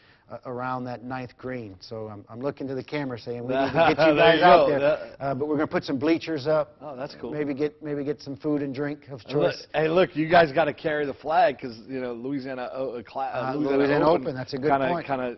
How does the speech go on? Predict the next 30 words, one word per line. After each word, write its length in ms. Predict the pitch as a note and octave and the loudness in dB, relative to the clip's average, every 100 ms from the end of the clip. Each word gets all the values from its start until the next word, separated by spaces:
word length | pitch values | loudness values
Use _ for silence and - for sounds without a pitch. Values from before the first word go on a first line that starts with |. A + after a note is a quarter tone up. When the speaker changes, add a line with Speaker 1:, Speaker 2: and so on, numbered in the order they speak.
| - | -10
Speaker 2:
kinda, 300 | C3+ B2 A2+ A2 _ _ _ - | -8 -8 -10 -16 _ _ _ -10
uh, 180 | A#2 | -10
had, 240 | A2 C3 A#2+ | -6 -8 -8
had 260 | A2+ B2+ A#2+ | -8 -6 -6
a, 240 | A2+ G#2 - | -8 -10 -10
an, 180 | A#2+ A2+ | -10 -10
an 180 | A2 | -12
adjustment 540 | G#2 F#2+ A#2 A2 A2+ G#2+ | -12 -10 -10 -10 -16 -14
there. 240 | A2+ G#2+ | -12 -12
So. 240 | G2+ A2+ G#2+ | -12 -12 -12
Speaker 1:
Yeah, 120 | B2 - | -12 -10
and 100 | D3 | -4
the 80 | D3+ | -2
idea 580 | C#3 C3 G#3 E3+ C#3 B2 G#2+ _ | -2 0 2 2 0 -4 -14 _
is 200 | D3+ C3+ | -10 -10
to 100 | - | -10
make 260 | B2 C#3 C#3+ | -8 -8 -8
number 240 | C#3 C#3 | -8 -8
nine 480 | A#2+ B2 C3 C3+ C3+ B2 _ _ _ - | -8 -10 -10 -12 -16 -20 _ _ _ -18
at, 180 | A#2 - _ - | -16 -16 _ -16
at, 160 | B2 A#2 _ - | -14 -16 _ -18
at, 160 | A#2+ A2+ _ | -18 -18 _
uh, 200 | A#2+ A#2+ A#2+ _ | -20 -20 -20 _
Oakbourne, 480 | D3 B2+ C#3 C#3 C3 _ _ | -6 -6 -6 -8 -10 _ _
make 220 | C3+ C#3 | -4 -4
Speaker 2:
Yeah. 80 | C#3+ | -4
Speaker 1:
it 120 | A#2+ | -8
the 100 | - | -10
waste 280 | A#2+ C3+ B2 | -6 -6 -6
management 580 | B2 B2+ A#2+ G2 A2 A#2+ | -10 -10 -10 -12 -14 -16